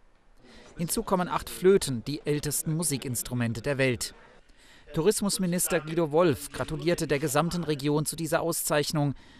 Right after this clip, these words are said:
Mit der Ernennung der Eiszeithöhlen zum Weltkulturerbe werde das schon jetzt überaus attraktive Angebot an archäologischen Sehenswürdigkeiten im Land weiter aufgewertet,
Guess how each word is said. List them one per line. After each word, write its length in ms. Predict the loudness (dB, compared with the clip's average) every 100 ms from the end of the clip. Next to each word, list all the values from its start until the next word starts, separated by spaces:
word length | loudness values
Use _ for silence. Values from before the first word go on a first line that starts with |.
| -10
Mit 280 | -8 -6 -6
der 100 | -6
Ernennung 480 | -4 -2 0 0 0
der 160 | -2
Eiszeithöhlen 800 | -2 -4 0 0 0 0 0 0
zum 180 | -2 -2
Weltkulturerbe 920 | -2 -2 -6 0 0 2 2 4 4 2 -4 -16 0
werde 220 | 2 2
das 200 | -2 -2
schon 160 | -2
jetzt 360 | 2 2 2 -6
überaus 480 | -4 2 2 2 -4
attraktive 640 | -6 -4 -6 -4 -6 -6 -4
Angebot 580 | -2 -2 0 2 2 -2 -10
an 160 | -8 -6
archäologischen 800 | -6 -4 -4 -2 -2 -2 -4 -2
Sehenswürdigkeiten 960 | 0 0 0 -2 -4 -4 0 0 0
im 140 | -4 -2
Land 280 | 0 0 -4 -12 -2
weiter 420 | 0 0 -2 -2
aufgewertet, 720 | -2 -2 -4 0 -2 -2 -8